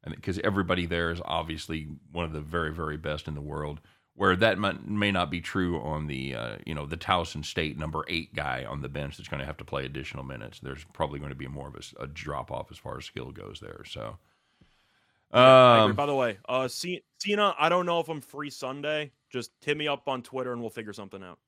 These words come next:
Speaker 2: I appreciate it though.
Speaker 1: Have you been? You haven't been to a game yet?
Speaker 2: Uh, I've not been to a game in the new arena.
Speaker 1: That'd be
Speaker 2: No.
Speaker 1: cool. You know, my, you know, my son's going. Uh, he's coming in for spring. He wants to go to.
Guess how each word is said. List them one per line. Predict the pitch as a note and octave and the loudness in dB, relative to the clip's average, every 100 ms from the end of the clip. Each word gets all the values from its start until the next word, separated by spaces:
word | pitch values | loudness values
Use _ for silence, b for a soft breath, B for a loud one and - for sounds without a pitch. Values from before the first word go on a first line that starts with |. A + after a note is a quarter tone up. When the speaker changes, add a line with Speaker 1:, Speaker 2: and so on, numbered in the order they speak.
| - | -4
Speaker 2:
I | |
appreciate | B2+ C#3 A#2 A2+ G2 | -2 -2 -4 -8 -10
it | - | -12
though. | F2 - _ _ _ - | -14 -16 _ _ _ 2
Speaker 1:
Have | G#2 | 4
you | A#2+ | 6
been? | B2+ A2 | 4 6
You | A#2+ | 8
haven't | C3+ B2+ | 8 8
been | B2+ | 4
to | |
a | B2 | 4
game | B2 C3+ | 2 0
yet? | D3+ - _ _ _ _ _ _ _ _ _ _ _ _ _ _ _ - | -2 -6 _ _ _ _ _ _ _ _ _ _ _ _ _ _ _ 2
Speaker 2:
Uh, | C3 | 4
I've | C#3+ | 4
not | D#3 E3+ | 6 4
been | E3+ E3 | 4 0
to | D3+ | -2
a | D3 | -2
game | C#3+ C3+ | -2 -2
in | |
the | B2+ | -4
new | A#2+ | -4
arena. | A2 G#2 F2+ - | -6 -8 -12 -4
Speaker 1:
That'd | G#2 | -2
be | |
Speaker 2:
No. | G2 | 2
Speaker 1:
cool. | A#2 F2 - | 0 0 2
You | A2+ | 4
know, | B2 | 4
my, | A2+ | 4
you | A#2+ | 4
know, | A#2 | 6
my | A2 | 4
son's | G#2 B2+ A2+ | 4 2 2
going. | F#2+ E2 E2+ | 0 0 -2
Uh, | D2 C2 | -2 -4
he's | - F#2 F2 | -6 -6 -2
coming | G#2+ F#2+ | -2 0
in | F2 | -4
for | - - | -8 -10
spring. | - E2+ D2+ | -4 -2 -2
He | D#2+ | -6
wants | C#2 | -8
to | - | -8
go | C2+ | -8
to. | B1+ | -8